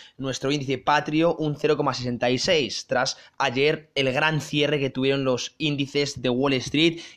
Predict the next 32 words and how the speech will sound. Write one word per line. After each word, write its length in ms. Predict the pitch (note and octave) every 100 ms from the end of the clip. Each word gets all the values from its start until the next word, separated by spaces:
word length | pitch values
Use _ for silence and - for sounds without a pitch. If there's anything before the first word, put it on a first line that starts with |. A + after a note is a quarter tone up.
| -
y 120 | D#3
la 120 | D3
buena 500 | C3+ D3 D3+ D#3 D3 - - C3+
racha 420 | C3 C#3+ D3 E3
a 40 |
continuación 800 | D3 C3 C3 B2 C3+ C#3 D#3 -
en 140 | B2+ B2
la 80 | A#2
que 100 | C3+
han 80 |
seguido 400 | C3+ C3 B2 C3+
las 460 | C3 B2 A#2 A2 -
bolsas 320 | B2+ C#3 C3
asiáticas, 560 | C3 D3 D3 D3+ E3 E3
principalmente 480 | B2+ B2 B2 B2+ B2
con 120 | A#2+
el 120 | A#2
Nikkei, 440 | A#2 B2+ C3+ D3+ D3+ - -
que 60 | -
ha 40 |
subido 240 | - C3+ C#3
un 80 | B2
cero 240 | C3+ C3
coma, 300 | C3+ C#3 C3+ - -
no, 120 | C#3+ C3
perdón, 200 | C3+ C#3
un 100 | C#3
dos 180 | D3+
coma 200 | - D#3+
dieciséis 580 | C#3+ B2+ A#2+ C#3+ C#3 C3+
por 240 | A#2+ A#2 G#2+
ciento. 540 | G#2+ G2+ F2+ G2+